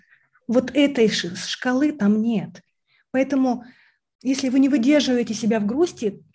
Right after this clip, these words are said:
почему вы считаете, что вы выдержите себя в, в непомерной радости? Нет, вы просто не выдерживаете заряд какой-то эмоции. Если мы прямо чёрно-белое уберём, да, эти рамки, плохое, хорошее, правильное, неправильное.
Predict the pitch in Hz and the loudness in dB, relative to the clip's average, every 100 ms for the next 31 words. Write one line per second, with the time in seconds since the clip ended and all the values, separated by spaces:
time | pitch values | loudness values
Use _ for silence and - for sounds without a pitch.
0 | _ - 254 - 285 233 - - 262 233 | _ -16 -12 -6 -4 -4 -6 -4 -4 -4
1 | - 202 233 214 190 202 196 196 214 - | -6 -4 -4 -4 -8 -10 -6 -4 -4 -4
2 | 202 202 202 196 226 233 226 214 214 208 | -2 2 4 4 4 2 2 2 0 0
3 | 175 - - 123 _ _ _ _ _ 202 | -2 -12 -18 -20 _ _ _ _ _ -6
4 | 214 208 185 - - _ 208 202 240 330 | -4 -2 -6 -10 -20 _ -6 -2 2 2
5 | 349 262 214 208 170 214 262 302 285 202 | 2 2 4 2 0 -2 -2 -4 -2 -2
6 | 196 190 202 214 196 196 214 220 202 175 | -2 -2 -4 -6 -6 -2 0 2 0 0
7 | - - - _ 208 202 214 214 220 208 | -10 -18 -20 _ -6 0 2 2 4 2
8 | 196 - - - - 220 233 220 240 202 | 2 -4 -18 -6 0 4 4 4 4 4
9 | 180 196 339 247 196 196 202 185 190 180 | 2 2 2 2 0 -2 -2 -2 -4 -6
10 | 190 208 185 208 262 202 190 180 185 185 | -6 -4 -4 -4 -4 -4 -8 -10 -8 -6
11 | 180 185 208 180 160 139 | -4 -2 -2 -4 -4 -12